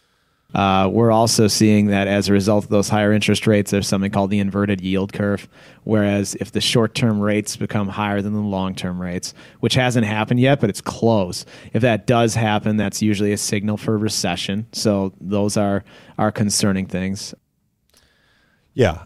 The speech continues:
Speaker 2: and, and, and just, uh, very quickly, 'cause we hear this phrase all the time in the media, and, and, and not to get too elementary, but I want sure, I wanna make sure people understand what we're talking about here. The yield curve is simply put the, a, a measure of what a bond, or,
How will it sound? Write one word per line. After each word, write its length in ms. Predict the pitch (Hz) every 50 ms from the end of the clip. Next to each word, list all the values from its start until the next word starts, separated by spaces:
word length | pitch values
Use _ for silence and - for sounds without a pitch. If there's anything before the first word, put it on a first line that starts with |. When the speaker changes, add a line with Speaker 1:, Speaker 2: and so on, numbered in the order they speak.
| - -
Speaker 2:
and, 160 | 113 107 107
and, 220 | 110 113 110 - - -
and 360 | 113 113 110 113 113 _ -
just, 260 | - 135 - - _ _ -
uh, 100 | 127 117 104 - -
very 320 | 120 117 127 151 175 165
quickly, 360 | - 139 123 - 90 80 69 -
'cause 180 | - - 107 95
we 100 | 98 101
hear 160 | 92 113 113
this 120 | 104 98 -
phrase 260 | - 107 98 95 - - _
all 220 | - 110 107 113
the 80 | 113 107
time 220 | - 110 101 101
in 60 | 98 92
the 60 | 90
media, 260 | 90 87 85 85 85
and, 100 | 85 87
and, 280 | 87 80 95 90 92 -
and 80 | 92 92
not 160 | 90 87 85
to 80 | - 85
get 160 | 92 85 -
too 120 | - 98
elementary, 400 | 92 87 87 87 87 85 - 95
but 140 | 85 82 82
I 40 | 82
want 240 | 82 87 87 - -
sure, 240 | - - 98 92 - -
I 60 | 104
wanna 140 | 95 90 90
make 80 | 87
sure 120 | - - 90
people 220 | - 98 82 87
understand 500 | 85 85 82 - 98 90 87 85 80 80
what 140 | 87 90 76
we're 80 | 87 90
talking 300 | - 87 85 80 - 90
about 140 | 82 82 80
here. 160 | 82 82 76 - _ _ _ _ _ _ _ _ _ _ -
The 80 | 95
yield 460 | 90 90 101 123 156 170 175 156 127
curve 340 | - - 123 101 92 87 85
is 160 | 80 90 87
simply 580 | - - - 135 135 - - 98 95 92 87 87
put 380 | - - - 95 85 82 78 - _ _ _ _ _ -
the, 440 | 110 95 98 95 92 90 87 87 - _ _ -
a, 260 | 101 95 - 95 98
a 40 | 90
measure 560 | 90 87 90 104 113 123 104 113 120 120 120 - -
of 500 | 101 98 92 92 92 90 90 85 - - _
what 300 | 104 92 95 101 98 101
a 120 | 101 92
bond, 500 | 80 82 95 92 92 92 92 92 92 90
or, 180 | - 87 87